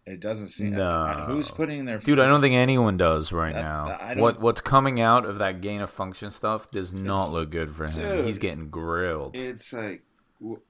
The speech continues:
Speaker 1: uh, we all kinda knew it too. It was kind of exposed at one point. I remember talking about it on one of the pods. It, we, it was exposed. It's, it's just whether, whether or not people choose to accept it. I, I don't understand.
Speaker 2: Mm.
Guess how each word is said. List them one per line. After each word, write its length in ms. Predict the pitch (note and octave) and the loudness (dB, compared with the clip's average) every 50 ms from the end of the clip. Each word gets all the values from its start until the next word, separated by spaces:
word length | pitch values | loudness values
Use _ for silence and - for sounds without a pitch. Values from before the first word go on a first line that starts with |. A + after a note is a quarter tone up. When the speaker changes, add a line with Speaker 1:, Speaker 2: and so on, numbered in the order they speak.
| - | -12
Speaker 1:
uh, 120 | A2 A2+ A#2 | -10 -10 -8
we 200 | A#2 C3+ C3+ A#2+ | -6 -6 -6 -4
all 360 | A#2+ B2+ C3+ C3 C3 C3 - | -4 -6 -6 -6 -6 -8 -10
kinda 340 | - - C#3 C#3 D3 C#3+ B2+ | -10 -8 -8 -8 -6 -6 -6
knew 300 | A2+ B2+ D#3+ F#3+ G#3+ F#3 | -6 -4 -4 -4 -4 -4
it 200 | G#2+ E2 - _ - | -6 -6 -8 _ -10
too. 180 | - D#3+ F3+ E3+ | -8 -6 -6 -6
It 40 | D3 | -4
was 220 | C3 B2 A2+ G#2+ A2 | -4 -6 -6 -6 -8
kind 220 | - C3 C3 D3+ | -8 -6 -6 -6
of 120 | C#3+ B2 | -6 -8
exposed 640 | A#2 - - - - - - C#3+ E3+ D#3+ C#3+ A#2+ A2+ A#2 | -10 -12 -14 -14 -8 -6 -4 -4 -2 -4 -4 -6 -4 -4
at 180 | F#2 F2+ C#2+ | -4 -4 -4
one 200 | E2+ A2 C3 D3+ | -6 -8 -8 -8
point. 260 | A2+ A#2+ B2+ B2+ A#2+ | -8 -10 -8 -8 -6
I 20 | A2+ | -6
remember 280 | A#2 B2 C3 C3 B2+ | -8 -8 -8 -10 -8
talking 360 | A#2+ - B2 C3+ C#3+ - C3 A#2+ | -8 -8 -8 -8 -8 -10 -12 -12
about 320 | A#2+ B2 B2+ B2 B2+ B2+ | -10 -8 -8 -6 -6 -8
it 20 | |
on 80 | B2+ B2+ | -8 -10
one 100 | B2+ B2 | -10 -10
of 60 | B2+ | -10
the 80 | B2+ A#2+ | -10 -8
pods. 560 | - - C3 D3+ C#3+ A#2 E2 D#3 - - - _ _ _ _ _ _ _ _ _ _ - | -6 -4 -4 -2 -4 -4 -6 -8 -12 -18 -20 _ _ _ _ _ _ _ _ _ _ -12
It, 60 | F#2+ | -10
we, 340 | F#2+ E2+ F#2 G#2 A2 A2+ A2 | -8 -8 -6 -6 -6 -8 -8
it 200 | - G2 G2+ G2+ | -8 -8 -8 -8
was 200 | G#2+ A2 G#2+ G#2 | -8 -8 -8 -8
exposed. 640 | F#2+ - - - - B2+ C#3+ F3 E3 C3+ G#2+ G2 F#2+ | -10 -10 -10 -10 -8 -6 -6 -6 -4 -6 -6 -6 -10
It's, 400 | F2+ F2 - - - - - - E2+ | -12 -14 -14 -14 -14 -14 -16 -16 -18
it's 240 | F2+ - - - - | -16 -14 -14 -14 -12
just 220 | G#2 G2 - - | -12 -12 -12 -10
whether, 220 | G#2 A2 A2 A2 G#2+ | -8 -6 -6 -6 -8
whether 300 | - F2+ G#2+ A2 A#2+ B2 | -6 -4 -4 -2 -2 -4
or 40 | A#2 | -6
not 200 | A#2+ A#2 F2+ - | -6 -8 -8 -10
people 260 | - A#2+ A2 G#2 F#2+ | -12 -12 -12 -12 -12
choose 360 | - - - B2+ B2+ A#2 G#2 G#2 | -12 -12 -12 -10 -10 -10 -10 -10
to 120 | G2+ F2 | -10 -10
accept 480 | B1+ - - - - - - - _ - | -12 -14 -16 -16 -14 -14 -16 -16 _ -18
it. 100 | - - _ _ _ _ _ _ _ - | -18 -18 _ _ _ _ _ _ _ -18
I, 220 | E2+ D2 - - | -16 -14 -12 -12
I 40 | G2 | -10
don't 120 | G2+ G2 G2+ G#2 | -10 -10 -10 -10
understand. 380 | G2+ G2 F#2 - - G2 F#2 G2+ | -12 -12 -12 -14 -14 -10 -6 -4
Speaker 2:
Mm. 260 | C3 C#3 B2 F#2+ F2 | -2 -2 -2 -4 -6